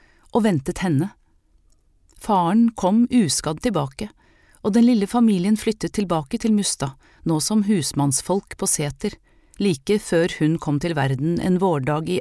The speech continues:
atten femten, året etter at krigen var slutt.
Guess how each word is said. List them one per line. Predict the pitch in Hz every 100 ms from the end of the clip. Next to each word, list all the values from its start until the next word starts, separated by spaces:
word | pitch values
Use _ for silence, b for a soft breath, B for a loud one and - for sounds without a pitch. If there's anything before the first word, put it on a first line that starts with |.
| 165
atten | - - 151
femten, | 170 135 - - 147 b b b -
året | 160 143 -
etter | - 143
at | -
krigen | 151 127 143
var | 151
slutt. | - - -